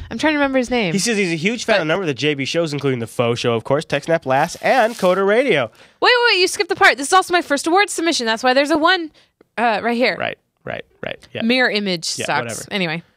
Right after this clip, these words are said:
Speaker 2: As for the screenshot, I run Arch Linux and loathe having icons roaming around my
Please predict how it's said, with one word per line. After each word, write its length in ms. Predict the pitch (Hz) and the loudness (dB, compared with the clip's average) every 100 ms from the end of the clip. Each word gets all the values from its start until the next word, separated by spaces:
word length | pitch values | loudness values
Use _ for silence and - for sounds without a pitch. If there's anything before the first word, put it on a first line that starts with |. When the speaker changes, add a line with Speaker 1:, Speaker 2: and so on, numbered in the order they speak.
| - - _ - | -20 -20 _ -4
Speaker 2:
As 160 | 165 185 | -2 -2
for 60 | |
the 80 | 208 | -6
screenshot, 380 | - 262 247 196 | -4 -4 0 2
I 20 | |
run 160 | 170 147 | 2 2
Arch 240 | 156 - | -2 -2
Linux 320 | 151 143 170 | -2 -2 -2
and 160 | 135 127 | -4 -2
loathe 600 | 117 120 143 156 135 123 | -2 0 2 2 0 -2
having 200 | 127 123 | -4 -2
icons 440 | 117 123 127 117 | -4 -2 -4 -4
roaming 180 | 123 120 | -6 -4
around 280 | 117 113 113 | -2 -4 -4
my 180 | 117 | -6